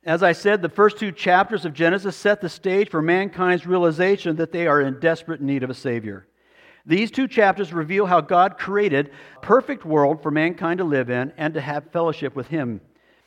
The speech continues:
And we're not gonna read chapters one and two. You can go back and do that at home if you're not familiar with it. But in Genesis chapter one,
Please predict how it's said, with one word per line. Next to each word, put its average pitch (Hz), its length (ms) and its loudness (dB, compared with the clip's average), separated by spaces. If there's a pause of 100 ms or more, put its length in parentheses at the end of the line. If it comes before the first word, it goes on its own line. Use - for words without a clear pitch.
(300)
And 165 160 0
we're 196 80 4
not 233 220 2
gonna 240 160 2
read 208 240 -2
chapters 175 400 2
one 160 220 2
and 160 120 -2
two. 240 200 -4
You 175 140 -6
can 175 120 -8
go 175 140 0
back 170 240 4
and 156 100 -4
do 160 120 0
that 156 180 4
at 156 80 0
home 180 240 -2
if 170 100 -8
you're 170 80 -2
not 165 220 2
familiar 170 400 2
with 202 160 -2
it. 262 200 -2 (380)
But 170 240 2
in 175 140 -2
Genesis 233 440 -2
chapter 208 360 2
one, 180 400 2